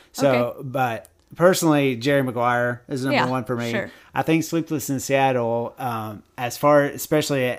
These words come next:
Speaker 1: as far as the different categories I had, really hit all the elements pretty high. So that one is why it's ranked so high. So the combined, uh, very, very similar. Uh, the top five. So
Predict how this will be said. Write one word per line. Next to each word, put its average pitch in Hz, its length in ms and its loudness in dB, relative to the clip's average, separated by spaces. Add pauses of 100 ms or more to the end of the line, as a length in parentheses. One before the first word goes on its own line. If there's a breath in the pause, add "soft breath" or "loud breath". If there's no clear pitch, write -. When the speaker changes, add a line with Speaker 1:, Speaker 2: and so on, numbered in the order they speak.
(120)
Speaker 1:
as 117 240 -8
far 131 240 2
as 110 160 -6
the 110 320 -6
different 123 340 -4
categories 131 500 0
I 143 120 4
had, 139 480 0
really 127 560 0
hit 120 400 -4 (120)
all 131 220 -2
the 113 140 -6
elements 107 420 -10
pretty 107 280 -8
high. 98 340 -6
So 98 180 -10
that 95 180 -8
one 92 440 -16
is 113 200 -14
why 98 220 -14
it's - 140 -18
ranked 92 180 -16
so 85 120 -16
high. - 200 -18 (380 loud breath)
So 170 240 4
the 143 100 0
combined, 156 760 2 (340 soft breath)
uh, 131 340 2
very, 139 320 2
very 151 320 4
similar. 127 640 -2
Uh, 123 300 -4 (100)
the 127 540 -4
top 139 320 0
five. 120 540 0
So 120 320 -2